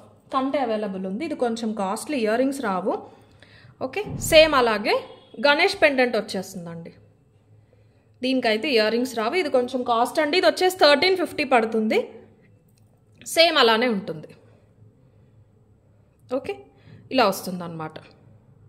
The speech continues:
ఇది మీకు మార్కెట్ ప్రైస్ వచ్చేసి సిక్స్టీన్ ఫిఫ్టీ అండి. And ఇది వచ్చేసి కంప్లీట్లీ రిమూవబుల్, ఇలా రిమూవబుల్ అన్నమాట. మీరు ఈ పెండెంట్ వేరే దానికి యూజ్ చేసుకోవచ్చు. రిమూవబుల్, ఇక్కడ మీకు పైకి ఓపెనబుల్ కూడా.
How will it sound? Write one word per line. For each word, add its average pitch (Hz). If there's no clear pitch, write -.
ఇది 339
మీకు 392
మార్కెట్ 320
ప్రైస్ 330
వచ్చేసి 302
సిక్స్టీన్ 254
ఫిఫ్టీ 269
అండి. 226
And 294
ఇది 302
వచ్చేసి 381
కంప్లీట్లీ 285
రిమూవబుల్, 262
ఇలా 269
రిమూవబుల్ 247
అన్నమాట. 190
మీరు 285
ఈ -
పెండెంట్ 285
వేరే 277
దానికి 277
యూజ్ 262
చేసుకోవచ్చు. 262
రిమూవబుల్, 285
ఇక్కడ 294
మీకు 262
పైకి 277
ఓపెనబుల్ 311
కూడా. -